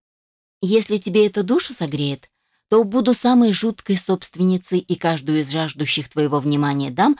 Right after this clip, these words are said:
расстреляю взглядом на месте без суда и следствия.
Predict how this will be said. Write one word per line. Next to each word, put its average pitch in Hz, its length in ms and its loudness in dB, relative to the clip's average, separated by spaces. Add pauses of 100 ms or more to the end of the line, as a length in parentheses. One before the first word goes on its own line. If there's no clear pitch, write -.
(140)
расстреляю 208 760 2
взглядом 180 540 0
на 143 120 0
месте 143 340 -4
без 147 200 -4
суда 160 400 -2 (320)
и 135 60 -10
следствия. 139 680 -10